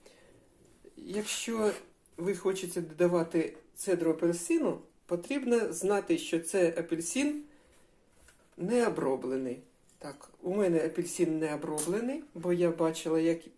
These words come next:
він швидко псується. Е, так.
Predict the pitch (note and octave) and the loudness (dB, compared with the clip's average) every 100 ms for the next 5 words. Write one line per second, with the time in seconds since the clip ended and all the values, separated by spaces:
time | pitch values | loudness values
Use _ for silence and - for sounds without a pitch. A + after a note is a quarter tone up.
0 | _ D3 E3 D#3+ - - F3 E3+ E3+ D#3+ | _ -4 0 0 -2 -8 -2 -2 -2 -6
1 | D#3+ - F3+ C#3+ C#3 C#3 - F3+ A#3 - | -6 -6 -4 -2 -4 -4 -4 -4 -4 -6
2 | - _ _ _ _ - - E3+ E3 D#3+ | -20 _ _ _ _ -16 -10 -6 -4 -6
3 | D#3+ E3+ E3+ _ E3 D3+ | -8 -10 -14 _ -10 -10